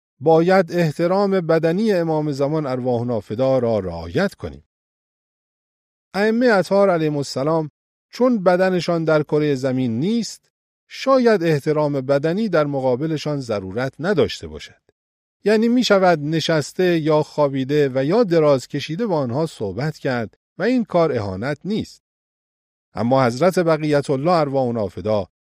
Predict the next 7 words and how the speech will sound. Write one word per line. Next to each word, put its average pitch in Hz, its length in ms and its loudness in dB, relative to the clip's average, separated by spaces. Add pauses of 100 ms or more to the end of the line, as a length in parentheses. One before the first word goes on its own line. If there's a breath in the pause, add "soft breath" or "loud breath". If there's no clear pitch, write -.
(280)
چون 240 340 0
بدن 185 320 2
ایشان 165 400 -2
داخل 151 420 0
کره 131 300 0
زمین 110 380 -4
است، 208 420 -2